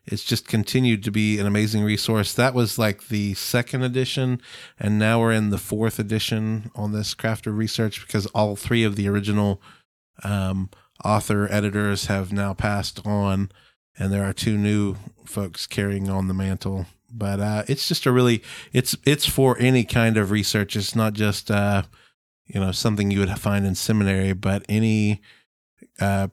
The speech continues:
person with any kind of a research degree would probably find it very helpful. One of the things, though, that we're not gonna find in there is what Jason and I,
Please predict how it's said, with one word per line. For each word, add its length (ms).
person 640
with 200
any 180
kind 220
of 100
a 60
research 760
degree 560
would 200
probably 360
find 340
it 140
very 220
helpful. 500
One 240
of 80
the 100
things, 380
though, 260
that 240
we're 220
not 380
gonna 200
find 400
in 140
there 260
is 220
what 340
Jason 500
and 120
I, 420